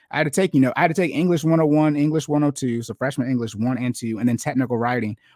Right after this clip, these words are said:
But I took the technical writing, like, for a computer science degree.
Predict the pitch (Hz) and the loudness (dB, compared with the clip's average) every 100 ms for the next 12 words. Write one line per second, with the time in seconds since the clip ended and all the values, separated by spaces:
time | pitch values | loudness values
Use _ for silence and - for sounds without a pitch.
0 | - 131 139 160 - 113 - - 160 135 | -4 -4 0 0 0 -10 -10 -10 -4 -2
1 | 131 127 123 131 120 117 110 - 123 113 | 0 0 0 0 0 -2 -4 -8 -6 -6
2 | 67 110 104 104 - 214 233 151 107 107 | -4 -6 -4 -6 -4 0 4 2 0 -6
3 | - - 202 185 135 - 110 107 98 | -10 -2 0 0 -2 -4 -4 -4 -4